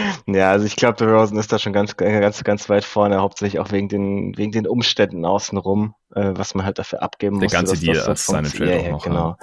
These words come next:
Speaker 2: ja. Mhm.
Speaker 1: Ja, genau, halt mit den Picks, die man dafür abgegeben hat. Äh, ich bin kein großer Fan von dem, ähm, Jared Allen Deal. Den hattet ihr ja
Speaker 2: Mhm.
Speaker 1: schon.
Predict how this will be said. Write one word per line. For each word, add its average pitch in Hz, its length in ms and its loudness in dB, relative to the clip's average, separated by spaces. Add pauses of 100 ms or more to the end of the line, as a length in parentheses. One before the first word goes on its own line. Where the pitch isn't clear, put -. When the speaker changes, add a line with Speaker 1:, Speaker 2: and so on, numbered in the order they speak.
(320)
Speaker 2:
ja. - 80 -8
Mhm. 78 60 -6
Speaker 1:
Ja, 85 240 0
genau, 87 260 -4
halt 87 140 -6
mit 90 140 -8
den 85 120 -6
Picks, - 320 -12
die 90 80 -6
man 85 160 0
dafür 82 280 -4
abgegeben 87 640 -6
hat. - 360 -6 (680)
Äh, 92 260 4
ich - 140 -4
bin 104 160 0
kein 104 180 2
großer 104 360 0
Fan 98 680 0
von 92 960 -4 (120)
dem, 90 680 -2 (460)
ähm, 98 720 2 (420)
Jared 98 300 0
Allen 104 280 2
Deal. 113 420 0 (100)
Den 98 140 -10
hattet 98 200 -8
ihr 95 120 2
ja 101 160 4
Speaker 2:
Mhm. - 40 0
Speaker 1:
schon. 95 520 -2